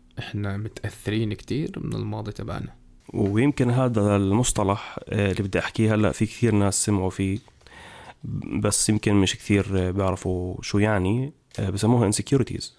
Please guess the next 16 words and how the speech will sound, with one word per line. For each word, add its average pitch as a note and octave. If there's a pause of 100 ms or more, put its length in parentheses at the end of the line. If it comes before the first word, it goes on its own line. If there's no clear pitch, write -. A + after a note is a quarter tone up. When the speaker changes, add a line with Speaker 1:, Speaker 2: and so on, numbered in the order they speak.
(100)
Speaker 2:
بتضلها A2+
تخوفات G#2+
من G#2
ص-، F#2
من G2
شغلات A2
صارت G#2+
معنا G2+
وإحنا G2
صغار، G2 (640)
وصرنا A#2
إحنا G#2
insecure، G#2 (320)
آه، G2+
بعدة G2+
شغلات، G2+